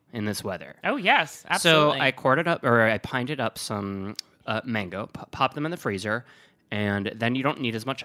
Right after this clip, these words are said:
Speaker 1: ice, and then it's
Speaker 2: Mm-hmm.
Speaker 1: less diluted, and then you can also
Speaker 2: Mm.
Speaker 1: throw, I've actually gone the step further in making servings mixed with the tequila in the freezer.
Speaker 2: Oh, how fancy
Speaker 1: So that way,
Speaker 2: and
Speaker 1: because think
Speaker 2: crazy.
Speaker 1: about it, 'cause the whole enemy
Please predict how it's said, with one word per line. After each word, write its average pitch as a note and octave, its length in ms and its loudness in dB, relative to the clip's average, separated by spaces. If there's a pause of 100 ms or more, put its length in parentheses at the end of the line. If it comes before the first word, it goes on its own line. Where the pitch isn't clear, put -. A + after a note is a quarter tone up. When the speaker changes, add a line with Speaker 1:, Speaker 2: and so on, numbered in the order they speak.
Speaker 1:
ice, G#2 540 -10
and A2+ 140 -10
then G#2+ 100 -6
it's - 160 -12
Speaker 2:
Mm-hmm. B2+ 120 -18
Speaker 1:
less G2+ 220 -8
diluted, G2 600 -6
and G#2+ 260 -8
then G2 360 -6
you B2+ 140 -8
can C#3 120 -4
also C3+ 260 0
Speaker 2:
Mm. B2+ 80 -14
Speaker 1:
throw, A2+ 640 -2 (600)
I've B2 160 4
actually A#2 440 2
gone G2+ 240 -4
the G2 80 -8
step - 260 -8
further G2+ 360 -2
in G#2+ 180 -6
making G2 460 -10 (460)
servings G2+ 840 0 (100)
mixed A2 440 -6
with F#2+ 100 -12
the G#2 80 -10
tequila F#2+ 460 -10
in G#2+ 140 -8
the F#2 60 -8
freezer. - 500 -16 (400)
Speaker 2:
Oh, E4+ 220 4
how E3+ 280 -4 (140)
fancy G#3 160 -4
Speaker 1:
So D#3+ 120 6
that D#3 220 6
way, G3 100 6
Speaker 2:
and F#3+ 80 0
Speaker 1:
because G#3+ 260 4
think A#4 80 0
Speaker 2:
crazy. F#3 160 4
Speaker 1:
about C#3+ 160 2
it, A#2+ 60 -6
'cause C3+ 140 -2
the C#3 120 2
whole D#3 340 4
enemy A2+ 560 -2